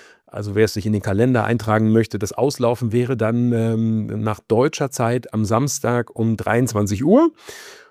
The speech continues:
Und da soll es dann irgendwie von mir einen Livestream geben, idealerweise.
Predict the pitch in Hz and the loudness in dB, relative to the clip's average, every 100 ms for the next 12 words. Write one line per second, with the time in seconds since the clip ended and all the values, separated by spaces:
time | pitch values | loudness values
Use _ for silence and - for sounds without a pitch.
0 | _ - 110 - 104 104 107 - - 101 | _ -4 -2 2 4 6 4 0 -8 -2
1 | 95 107 90 - 90 85 90 - 90 90 | -2 -2 -8 -6 -6 -6 -10 -12 -12 -8
2 | 90 92 85 82 87 - - 73 - 73 | -6 -6 -6 -4 -6 -8 -12 -12 -8 -8
3 | 76 - - 78 73 71 - - - | -8 -8 -4 -4 -6 -12 -12 -14 -16